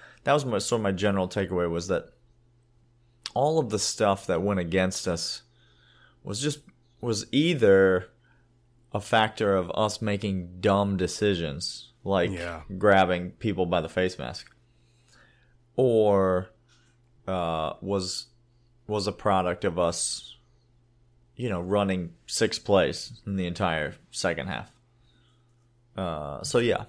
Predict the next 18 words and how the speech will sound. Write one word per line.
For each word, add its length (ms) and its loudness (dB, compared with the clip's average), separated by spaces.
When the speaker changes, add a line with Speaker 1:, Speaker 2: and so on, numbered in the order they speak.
Speaker 1:
no, 280 0
no, 260 0
no 360 0
groundbreaking 920 2
takeaways. 600 -2
What 120 2
about, 300 -2
what 140 -2
about 220 0
from 120 -8
you? 120 -10
Speaker 2:
Um, 460 -8
my, 260 4
my 380 2
biggest 640 0
takeaway 760 -6
is, 640 -8
uh, 420 -10